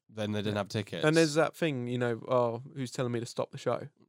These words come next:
Speaker 1: Y-,
Speaker 2: Like,
Speaker 1: yeah.
Speaker 2: he acknowledges it. If
Speaker 1: Yeah.
Speaker 2: he, if he didn't acknowledge it and you go, "Oh, maybe he didn't hear it 'cause he, you know,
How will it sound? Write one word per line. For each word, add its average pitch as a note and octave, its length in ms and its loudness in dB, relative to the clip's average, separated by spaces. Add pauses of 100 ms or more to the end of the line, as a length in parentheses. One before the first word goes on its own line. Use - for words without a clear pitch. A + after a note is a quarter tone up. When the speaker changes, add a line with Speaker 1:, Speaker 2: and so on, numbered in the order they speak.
(160)
Speaker 1:
Y-, G2 280 -10
Speaker 2:
Like, F3 200 6
Speaker 1:
yeah. G3 40 -2
Speaker 2:
he G#3+ 140 6
acknowledges G3+ 460 2
it. - 160 -6
If A3 100 -4
Speaker 1:
Yeah. G#3+ 100 4
Speaker 2:
he, A#3+ 80 0
if A3+ 80 0
he A#3 100 2
didn't A#3+ 140 2
acknowledge G3 360 6
it C#3 80 2
and A2 80 -2
you C#3 60 2
go, C#3+ 220 8
"Oh, C#3+ 40 6
maybe C#3+ 140 6
he C#3 60 2
didn't C3+ 180 -4
hear C#3 220 4
it - 100 -2
'cause B2+ 140 -8
he, B2+ 120 0
you C3+ 120 -2
know, A#2+ 200 0